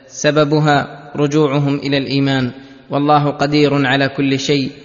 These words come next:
ومن ذلك هداية القلوب وتقليبها من حال إلى حال، والله غفور رحيم،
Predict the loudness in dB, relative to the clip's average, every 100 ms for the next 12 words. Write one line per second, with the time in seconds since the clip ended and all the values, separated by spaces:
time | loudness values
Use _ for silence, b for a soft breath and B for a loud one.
0 | -20 -8 -2 0 2 2 2 0 -2 0
1 | 2 2 0 -4 -2 2 4 4 0 0
2 | -4 -2 0 2 0 0 0 -2 -4 -4
3 | -2 0 -2 -2 -4 -2 -2 -4 -4 -2
4 | -4 -8 -14 B B B B 0 2 2
5 | 2 0 0 0 0 0 -2 -2 -2 0
6 | 0